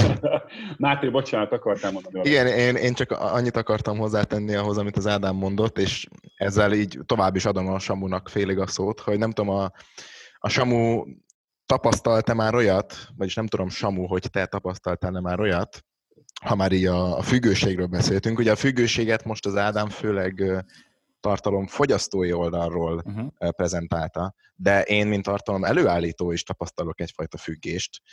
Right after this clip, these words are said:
Speaker 2: Ö, például megkaptam már barátoktól, barátnőtől, kutyától, macskától néha, hogy,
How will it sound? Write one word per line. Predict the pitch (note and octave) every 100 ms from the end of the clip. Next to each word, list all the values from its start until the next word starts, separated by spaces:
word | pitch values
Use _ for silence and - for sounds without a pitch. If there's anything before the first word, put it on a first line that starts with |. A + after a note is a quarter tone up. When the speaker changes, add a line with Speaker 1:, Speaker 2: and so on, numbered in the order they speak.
| -
Speaker 2:
Ö, | - F2+ F2+ F2 -
például | G2 F#2+ F#2+ F#2+ G2 G2 G2 - _ _ _ -
megkaptam | A#2+ D3+ D3+ B2 - A2 G#2
már | G2 F#2+
barátoktól, | G2 G2 F2+ F#2 - F#2
barátnőtől, | F2+ F#2 F2 - F#2 E2 F2
kutyától, | - G#2 F2 -
macskától | E2+ F#2 - F2+ - F#2 F2+
néha, | F#2+ A2 B2 A#2
hogy, | A#2 G#2+ F#2+